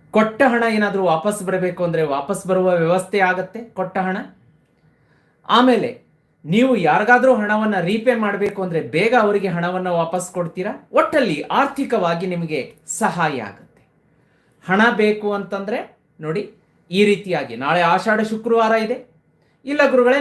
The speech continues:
ನಾವು ಶುಕ್ರವಾರಕ್ಕೊಂದ್ಸಲ ಮಾಡ್ತೀವಿ ಕುಬೇರ ಮುದ್ರೆ ಹಣಕ್ಕಾಗಿ ಅಂದ್ರೆ ಹಂಗೂ ಮಾಡಬಹುದು. ಶುಕ್ರವಾರ, ಶುಕ್ರವಾರ, ಶುಕ್ರವಾರ ಮಾಡ್ಕೊಂಡು ಹೋಗ್ಬೋದು. ಅಥವಾ ತೀರಾ ನಮಗೆ ಹಣದ ಅಗತ್ಯತೆ ಜಾಸ್ತಿ ಇದೆ ಅಂತಂದ್ರೆ ನೀವು ಪ್ರತಿದಿನ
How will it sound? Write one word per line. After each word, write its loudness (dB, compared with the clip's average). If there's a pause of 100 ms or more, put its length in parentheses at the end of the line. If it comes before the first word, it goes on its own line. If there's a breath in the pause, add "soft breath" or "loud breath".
ನಾವು 0
ಶುಕ್ರವಾರಕ್ಕೊಂದ್ಸಲ 0 (100)
ಮಾಡ್ತೀವಿ -4
ಕುಬೇರ -2 (140)
ಮುದ್ರೆ -2
ಹಣಕ್ಕಾಗಿ -4
ಅಂದ್ರೆ -8 (100)
ಹಂಗೂ -2
ಮಾಡಬಹುದು. -6 (1160)
ಶುಕ್ರವಾರ, 4 (140)
ಶುಕ್ರವಾರ, -4
ಶುಕ್ರವಾರ -4 (120)
ಮಾಡ್ಕೊಂಡು -6
ಹೋಗ್ಬೋದು. -6 (120)
ಅಥವಾ -4
ತೀರಾ 2 (100)
ನಮಗೆ 0
ಹಣದ -2 (100)
ಅಗತ್ಯತೆ -8 (120)
ಜಾಸ್ತಿ -6
ಇದೆ 0
ಅಂತಂದ್ರೆ -6 (500 soft breath)
ನೀವು 2 (120)
ಪ್ರತಿದಿನ 2